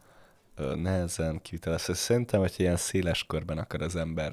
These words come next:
tényleg étkeztetést csinálni, ráadásul úgy, hogy van egy húsz perces szünet, esetleg huszonöt,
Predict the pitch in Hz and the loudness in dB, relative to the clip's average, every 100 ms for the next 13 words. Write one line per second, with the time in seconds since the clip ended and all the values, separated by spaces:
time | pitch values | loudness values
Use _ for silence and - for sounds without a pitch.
0 | - - 78 76 71 - 76 78 - - | -8 -6 -4 -2 -4 -4 -6 -4 -6 -6
1 | - - - - - 78 78 80 78 78 | -8 -6 -6 -4 -4 -2 -2 0 0 0
2 | - 78 78 - - 76 - 78 - - | -2 -2 -4 -4 -6 -6 -4 -4 -6 -6
3 | 80 - - _ - 76 - - - - | -6 -6 -10 _ -2 0 0 0 -2 -2
4 | - - - - - - - - - - | -2 -2 0 0 -2 -2 -4 -2 -4 -4
5 | - 80 - | -2 -2 -2